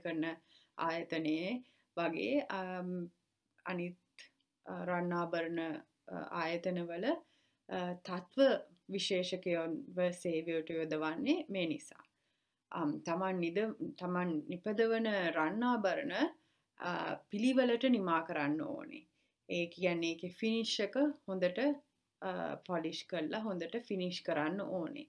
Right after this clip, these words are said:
අ, රන් ආභරණයක්, අ, බටහිර රටකට,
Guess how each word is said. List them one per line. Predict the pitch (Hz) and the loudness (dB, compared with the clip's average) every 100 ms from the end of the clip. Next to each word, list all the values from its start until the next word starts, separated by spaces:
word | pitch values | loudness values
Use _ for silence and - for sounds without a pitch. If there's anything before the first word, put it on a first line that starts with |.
| _ _ _ _ _ - | _ _ _ _ _ -8
අ, | 175 170 | -6 -4
රන් | 170 165 - - | -2 -2 -4 -6
ආභරණයක්, | 160 160 160 165 165 160 175 - | -6 -2 -2 -2 -2 -2 -4 -6
අ, | - - | -6 -6
බටහිර | - 165 156 190 208 196 | -8 -8 -6 -4 -2 0
රටකට, | 175 175 180 175 | -2 -4 -6 -6